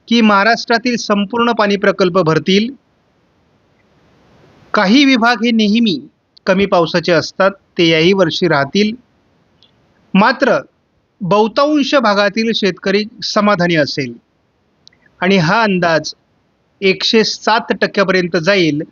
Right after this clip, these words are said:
वर्षाच्या शेवटी म्हणजे मान्सूनचा चार महिन्याचा सरासरी अंदाज हा एकशे सात टक्क्यापर्यंत आपण जाहीर केलेला आहे आणि तो अंदाज पुढे जुळणार आहे.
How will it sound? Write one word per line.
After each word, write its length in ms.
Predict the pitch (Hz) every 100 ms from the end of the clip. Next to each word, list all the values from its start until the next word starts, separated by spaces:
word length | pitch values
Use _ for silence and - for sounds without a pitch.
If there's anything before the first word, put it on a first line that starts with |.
| _ _ _
वर्षाच्या 580 | 170 170 - 190 175 185 175
शेवटी 440 | 202 208 180 160
म्हणजे 420 | 151 156 165 170
मान्सूनचा 580 | 165 156 156 185 170 180
चार 320 | - 185 202
महिन्याचा 400 | 202 190 190 196
सरासरी 440 | 175 180 180 175 180
अंदाज 440 | 165 156 143 - _ - - _ -
हा 60 | 170
एकशे 320 | 170 - 180
सात 300 | - 185 202 202 190
टक्क्यापर्यंत 500 | 175 185 175 175 170
आपण 240 | 170 170
जाहीर 220 | 156 160 185
केलेला 300 | 185 160 143
आहे 100 | 131 - _ - _ -
आणि 200 | 185 208
तो 300 | - 220 226
अंदाज 480 | 196 170 175 185 - - - _ _ _ _ -
पुढे 200 | 175 185
जुळणार 420 | 151 151 139 120
आहे. 200 | 107